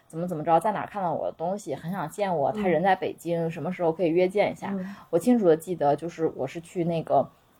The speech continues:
Speaker 1: 呃，龙福医院附近的那个，那个，就是三联书店附-，
Speaker 2: 嗯。
Speaker 1: 旁边有一个小的咖啡馆，
Speaker 2: 嗯。
Speaker 1: 我去见她，然后她就跟我聊着聊着，她就哭了。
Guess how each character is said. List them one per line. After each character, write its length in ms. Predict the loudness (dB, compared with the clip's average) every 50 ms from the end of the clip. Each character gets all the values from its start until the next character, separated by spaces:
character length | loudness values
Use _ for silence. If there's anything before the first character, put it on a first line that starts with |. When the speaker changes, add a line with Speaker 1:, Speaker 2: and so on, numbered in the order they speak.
| _
Speaker 1:
呃， 100 | 0 4
龙 140 | 8 8 6
福 140 | 6 6 2
医 40 | 6
院 200 | 6 6 6 6
附 140 | 2 -4
近 180 | -2 0 0 0
的 80 | 0 -2
那 140 | -2 -2 0
个， 140 | 0 0 0
那 120 | 0 -4
个， 240 | -2 -2 -2 -2 -4 -8 _ _
就 140 | -10 -6 -2
是 220 | 0 0 0 0 -2
三 160 | 0 0 2
联 180 | 2 2 0 -2 -4 _ _ -20 _ _
书 160 | -4 -4 4
店 220 | 6 8 8 8
附-， 120 | 6 6 6 8
Speaker 2:
嗯。 120 | 10 10
Speaker 1:
旁 140 | 8 8 8
边 140 | 8 6 6
有 100 | 6 4
一 80 | 2
个 160 | 2 2 2
小 180 | 2 2 2 0
的 60 | 0
咖 160 | 0 -2 -4
啡 100 | -2 0 0
馆， 140 | 0 0 -2 -4 -10 -20 -20 -20 -10 -6
Speaker 2:
嗯。 80 | 0
Speaker 1:
我 40 | 4 4
去 40 | 4
见 240 | 6 6 6 6 4
她， 220 | 0 -4 -8 -8 -10 -14 -20 -20 -20 -12 -6
然 100 | -4 0
后 320 | 8 12 12 12 12 10 6 -2 -18 _ -8
她 160 | 6 8 10 12
就 100 | 12 12
跟 100 | 12 12
我 140 | 12 10 10 8 6
聊 160 | 10 12 12
着 80 | 12 12
聊 160 | 12 10 10 8
着， 80 | 6 2
她 80 | 0
就 220 | 0 0 0 0 -2 -6 _ -16 _
哭 200 | -8 2 6 8
了。 200 | 8 8 6 4